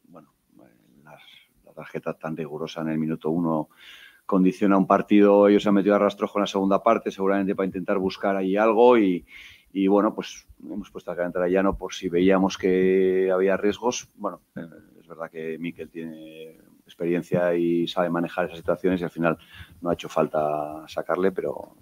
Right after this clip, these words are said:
pero bueno, es verdad que tener un jugador en defensa con tarjetas de minutos no siempre es un,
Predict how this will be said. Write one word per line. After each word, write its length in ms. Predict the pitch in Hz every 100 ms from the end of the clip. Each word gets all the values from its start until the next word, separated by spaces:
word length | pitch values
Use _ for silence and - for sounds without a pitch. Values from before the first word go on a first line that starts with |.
| -
pero 140 | 71
bueno, 160 | 80 73
es 60 |
verdad 240 | 78 78 78
que 100 | 78
tener 200 | 80 78
un 60 |
jugador 400 | 76 80 78 76 - - - -
en 80 | 82
defensa 420 | 82 85 - 82
con 600 | 82 80 80 82 80 80
tarjetas 340 | 82 85 80
de 60 | 80
minutos 260 | 87 82
no 60 | 90
siempre 240 | 80 82
es 100 | 76
un, 240 | 80 76